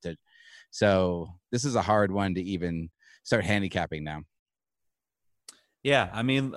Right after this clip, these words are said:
Speaker 2: look, I, I think if, if Brooklyn tries, I, I would probably take Brooklyn with the points here. Um,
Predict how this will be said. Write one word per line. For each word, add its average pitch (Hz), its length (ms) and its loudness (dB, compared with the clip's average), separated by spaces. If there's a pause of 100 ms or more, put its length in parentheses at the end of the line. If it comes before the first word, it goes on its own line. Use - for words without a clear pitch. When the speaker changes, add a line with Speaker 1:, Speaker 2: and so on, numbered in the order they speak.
Speaker 2:
look, 165 200 2
I, 107 240 2
I 135 120 0
think 208 180 0
if, - 220 -4
if 120 200 -8
Brooklyn 131 380 -4
tries, 95 580 0
I, 101 220 -4 (100)
I 113 220 -4
would 113 160 -2
probably 113 340 0
take 107 280 -6
Brooklyn 123 320 -4
with 95 100 -4
the 95 80 -14
points 123 400 -8
here. 95 400 -4
Um, 92 380 -4